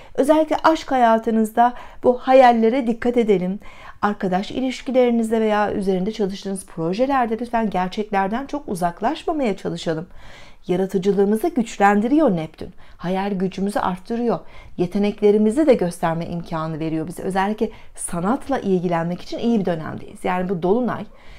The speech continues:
sanatsal her türlü etkinliği, faaliyeti hayatınıza sokabilir. Bunun yanı sıra daha manevi konular, ruhsal konular, spiritüel konular, bu alanlarda da mesela,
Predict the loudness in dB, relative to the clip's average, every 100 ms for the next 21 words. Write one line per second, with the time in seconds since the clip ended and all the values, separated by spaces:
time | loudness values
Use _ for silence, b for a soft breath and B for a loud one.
0 | B B -8 -2 0 0 0 0 0 -2
1 | -2 0 0 0 0 -2 -2 -4 -2 -2
2 | -2 -6 -4 0 0 0 -2 -2 -2 -4
3 | -4 B B B 0 0 0 -2 -2 -2
4 | -4 -4 -2 -4 -6 -12 -18 B -6 -4
5 | -2 -2 -2 -2 -2 -2 -2 0 0 2
6 | 2 0 -2 -4 -2 0 0 0 -2 -6
7 | -4 -4 -4 -4 -4 -2 0 -2 -4 B
8 | B B -10 -6 -4 -6 -6 -2 -2 -2
9 | 0 2 4 4 2 -2 B B B -2
10 | 2 4 4 4 4 2 0 -2 -2 -4
11 | -4 -6 -6